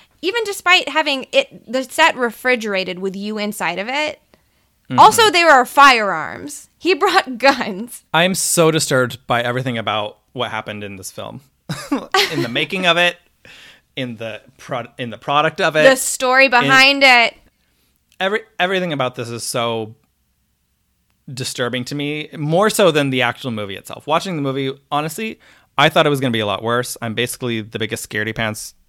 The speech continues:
Speaker 2: any of you have ever met. And this,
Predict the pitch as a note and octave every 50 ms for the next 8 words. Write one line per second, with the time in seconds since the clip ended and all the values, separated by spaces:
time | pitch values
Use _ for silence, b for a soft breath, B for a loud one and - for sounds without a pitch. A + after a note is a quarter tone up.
0 | _ - - A2+ A2+ A2+ A2+ G#2+ A2 G#2+ G#2+ A2 G#2+ G#2+ G2+ G#2 G#2+ G2 G2+ A2
1 | B2 C#3 - - _ b b b b b b b b b b b _ _ _ -
2 | D#3 C3+ B2 A#2 A2+ A2 G#2+ G#2 - - - _ _ _ _ _ _ _ _ _
3 | _ _ _ _ _ _ _ _ _ _ - B2+ D3 D#3+ D#3+ - -